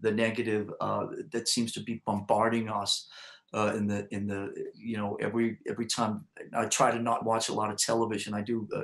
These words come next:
get most of my information from reading, but it seems that, um, obviously there's just constant turning over of bad news, bad news, and fear-inducing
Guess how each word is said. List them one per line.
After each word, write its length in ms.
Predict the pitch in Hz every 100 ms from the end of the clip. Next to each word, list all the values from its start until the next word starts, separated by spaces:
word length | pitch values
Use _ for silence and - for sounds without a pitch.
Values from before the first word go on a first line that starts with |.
| -
get 180 | 107 107
most 200 | 107 107
of 80 |
my 80 | 104
information 480 | 98 104 101 98 104
from 180 | 104 98
reading, 400 | 113 120 104 104 - - - - - -
but 140 | 107
it 100 | 104
seems 400 | - 127 117 104
that, 300 | 113 104 - -
um, 380 | 107 104 104 - _ _ _ -
obviously 480 | 113 113 113 120 104
there's 340 | 110 107 104
just 300 | 113 - - _ _ -
constant 800 | - - 135 131 120 - 117 107 - - - _ _ -
turning 360 | - 117 113 113
over 360 | 113 117 117 -
of 300 | 107 101 -
bad 320 | 117 120 120
news, 240 | 120 113
bad 360 | - 110 110 110
news, 400 | 113 113 110 -
and 320 | 104 104 104
fear-inducing 1080 | - - 123 120 117 120 113 110 120 107